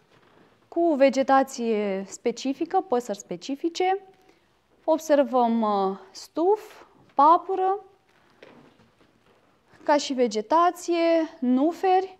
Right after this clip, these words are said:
peluciul apei, irisul galben, da? Și păsări, mai ales din familia stârcilor.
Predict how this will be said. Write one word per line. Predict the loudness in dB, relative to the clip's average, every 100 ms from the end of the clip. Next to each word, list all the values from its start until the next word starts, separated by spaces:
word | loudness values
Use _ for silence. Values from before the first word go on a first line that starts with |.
| _
peluciul | -2 -2 -4 -4 0
apei, | 2 0 0 -2 -4 -6 _ _ _ _ _ _ _ _ _ _ -4
irisul | 0 0 -2 -4
galben, | 0 2 2 0 0 0 -4 -16 _ _ _ _ _ _ _ _ _
da? | -18 -16 -18 _ _ _ _ _ _
Și | _ -12 -6 -8 -8 _ _ _
păsări, | 0 0 0 0 2 2 2 2 0 0
mai | 2 2
ales | 2 -2
din | -4
familia | -4 -2 -2 -4 -4 -4 -2 -2 -2
stârcilor. | -4 -8 -8 -8 -10 -10 -10 -12